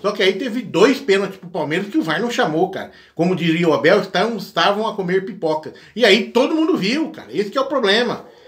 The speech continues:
Mas beleza, o São Paulo jogou pra caramba, São Paulo foi implacável, amassou o Palmeiras, cara. Incontestável a vitória do São Paulo. Não é isso que a gente tá falando aqui. Mas é,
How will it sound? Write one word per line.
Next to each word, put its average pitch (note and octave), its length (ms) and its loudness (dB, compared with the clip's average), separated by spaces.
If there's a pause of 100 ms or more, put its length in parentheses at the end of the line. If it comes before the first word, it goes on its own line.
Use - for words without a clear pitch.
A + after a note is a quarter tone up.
(120)
Mas A3+ 200 4
beleza, B3+ 480 6
o C3+ 80 -8
São G3+ 140 -6
Paulo A3 220 0
jogou F#3+ 260 0
pra F#3+ 100 -4
caramba, E3 680 -2 (220)
São D#3+ 160 -6
Paulo F#3 220 0
foi G#3+ 160 0
implacável, F#3 800 2
amassou F#3+ 540 0
o G3 60 -2
Palmeiras, F3+ 480 -2
cara. D3+ 300 0 (320)
Incontestável G#3 800 -2
a - 20 -2
vitória F#3+ 260 -6
do F3+ 80 -14
São G#3 160 -8
Paulo. A2+ 380 -12
Não C#3+ 180 -6
é D#3+ 160 4
isso E3+ 220 -2
que F#3+ 80 -4
a E3 40 0
gente F3 200 -6
tá E3 140 -4
falando E3+ 260 -4
aqui. C#3 340 -10 (240)
Mas F#3+ 300 2
é, A#3+ 260 4